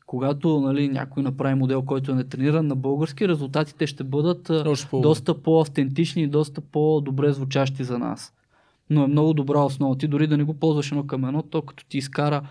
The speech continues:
Speaker 1: примерно, „Трябва ми имейл за еди какво си“, и то като ти изкара три страници, ти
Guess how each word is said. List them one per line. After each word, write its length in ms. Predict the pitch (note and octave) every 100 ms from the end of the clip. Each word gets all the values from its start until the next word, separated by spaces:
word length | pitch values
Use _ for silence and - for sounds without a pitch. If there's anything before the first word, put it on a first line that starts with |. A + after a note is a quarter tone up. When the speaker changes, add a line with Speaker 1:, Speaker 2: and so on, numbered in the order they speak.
| - _ _
Speaker 1:
примерно, 440 | C#3 D3 D3 C#3 C#3
„Трябва 240 | D3 D3
ми 80 | C#3+
имейл 320 | C3+ C#3 C#3+
за 160 | C3+ C3+
еди 160 | C3+
какво 380 | C3+ B2+ - C#3
си“, 160 | C#3 F3
и 80 | E3+
то 160 | D#3+
като 180 | D3+ -
ти 80 | D3
изкара 520 | C#3 D3 D3 C#3+ C3 C3+
три 140 | C3+
страници, 640 | C3 - C#3 C3 C3 D#3+ E3+ -
ти 60 | _